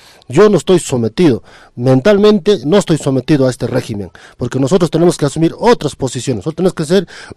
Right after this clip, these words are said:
ah, posiciones protagonistas, ¿no?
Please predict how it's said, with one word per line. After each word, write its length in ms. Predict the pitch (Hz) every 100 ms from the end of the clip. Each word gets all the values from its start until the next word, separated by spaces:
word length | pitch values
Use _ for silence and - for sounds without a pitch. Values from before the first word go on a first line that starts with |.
| -
ah, 80 |
posiciones 460 | 113 127 117 190 175
protagonistas, 960 | - 220 226 208 214 247 208 - 95 - _ _ - -
¿no? 240 | 185 185